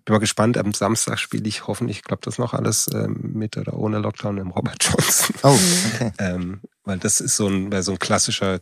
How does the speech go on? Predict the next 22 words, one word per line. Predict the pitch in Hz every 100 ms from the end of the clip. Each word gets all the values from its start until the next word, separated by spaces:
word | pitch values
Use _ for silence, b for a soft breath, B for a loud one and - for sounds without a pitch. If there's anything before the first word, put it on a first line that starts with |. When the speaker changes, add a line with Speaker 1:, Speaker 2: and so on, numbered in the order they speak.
| -
Speaker 1:
Club, | - 110 -
wo | 104
man | 92 90 90
so | 90
richtig | 98 - 107 -
schön | - 92 95 95
frei | - 95 98
spielen | - 117 113 113
kann. | 117 120 131 170
Ähm, | 104 92 92 95 _ _ _ _ _ _ _ _ _ _
ich | - -
hoffe, | 117 -
das | - 107
haut | -
noch | -
hin. | - 95 - B
Speaker 2:
Mhm. | 107 95 92 - B B B - -
Speaker 1:
Ähm, | 95 85 82 85 B B B B -
Speaker 2:
Toi, | 104
toi, | 104
toi. | 101 101 95 - -
Speaker 1:
Danke. | 76 -